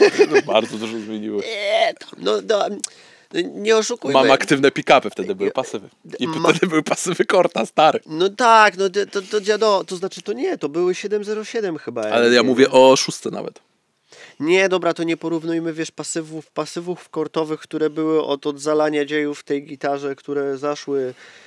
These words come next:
Speaker 2: wszystkim, co tam miałeś na rękach i w ogóle.
Speaker 1: One były fajne w high gainach, tak, bo to pamiętasz, nawet ty mówiłeś, że
Speaker 2: Tak,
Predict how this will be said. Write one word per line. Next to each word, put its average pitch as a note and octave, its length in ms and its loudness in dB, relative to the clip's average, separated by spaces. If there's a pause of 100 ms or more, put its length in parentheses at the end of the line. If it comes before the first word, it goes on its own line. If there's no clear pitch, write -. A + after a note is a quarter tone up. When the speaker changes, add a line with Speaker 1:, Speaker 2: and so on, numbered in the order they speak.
(180)
Speaker 2:
wszystkim, - 480 -8
co - 140 -6
tam C3 380 -6
miałeś C3 420 -2
na C3 120 -4
rękach C3 420 -6
i C#3 40 -10
w C3 80 -12
ogóle. C3+ 120 -4
Speaker 1:
One G3 140 2
były G#3 140 8
fajne F#3+ 340 4
w - 80 -8
high D3 160 2
gainach, G2 400 -2
tak, G2+ 160 0
bo G#2+ 100 -6
to D3+ 120 -4
pamiętasz, B2 320 2
nawet A#2+ 180 0
ty C3+ 120 0
mówiłeś, G#2+ 300 0
że G#2 80 -4
Speaker 2:
Tak, F#3+ 120 4